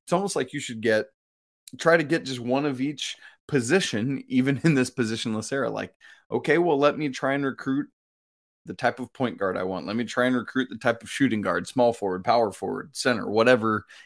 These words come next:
it is. Maybe one, one front court, one wing, one back court, whatever you think those needs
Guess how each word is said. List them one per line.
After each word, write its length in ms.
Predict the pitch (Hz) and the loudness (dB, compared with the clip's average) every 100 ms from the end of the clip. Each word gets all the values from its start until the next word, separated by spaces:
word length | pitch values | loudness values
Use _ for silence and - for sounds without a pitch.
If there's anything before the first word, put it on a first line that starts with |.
| _ | _
it 180 | 92 104 | 0 4
is. 280 | 120 92 117 | 4 4 0
Maybe 560 | 110 113 113 113 110 110 - _ | 2 2 2 0 -2 -6 -20 _
one, 680 | 98 107 113 117 113 110 107 _ _ _ _ | -4 0 2 2 0 0 -4 _ _ _ _
one 320 | - 104 117 | -6 -2 0
front 320 | 117 - 120 - | 0 -2 -4 -2
court, 360 | 113 120 131 | 2 2 2
one 340 | 107 110 110 104 | 0 0 0 0
wing, 240 | 110 120 | 0 2
one 220 | 127 131 | 4 4
back 300 | 110 117 117 | 4 2 2
court, 180 | - 67 | -6 -8
whatever 440 | 110 123 135 135 135 | 0 4 4 4 0
you 240 | 113 127 | 4 4
think 300 | 135 139 127 | 4 0 2
those 320 | 107 107 95 | 2 0 2
needs 340 | 110 139 131 | 2 2 0